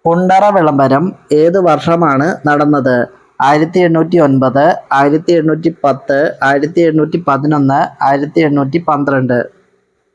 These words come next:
കുണ്ടറ വിളംബരം നടന്നത് ആയിരത്തി എണ്ണൂറ്റി ഒൻപതിനായിരുന്നു. ലോക മൃഗസംരക്ഷണ ദിനമായി ആചരിക്കുന്നത് എന്ന്? മാർച്ച് ഇരുപത്,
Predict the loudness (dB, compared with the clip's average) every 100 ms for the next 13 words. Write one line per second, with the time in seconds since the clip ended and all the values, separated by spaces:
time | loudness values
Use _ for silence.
0 | _ _ _ _ _ _ -2 0 2 2
1 | 0 0 -2 0 0 0 -2 -6 -2 -2
2 | 0 0 0 0 0 -2 -4 0 0 0
3 | 0 0 2 0 -2 0 -2 0 0 0
4 | 0 0 -2 0 0 0 -2 -4 _ _
5 | _ _ _ _ _ _ _ _ _ _
6 | _ _ _ _ _ _ _ -20 -20 _
7 | _ -4 0 0 0 0 0 -2 -4 0
8 | 0 0 0 0 0 0 -2 -2 0 0
9 | 0 0 0 0 -2 -2 -2 0 0 0
10 | -2 -2 0 0 -2 0 0 0 0 -4
11 | -8 _ _ _ -2 0 0 -2 -4 -2
12 | 0 0 0 0 0 0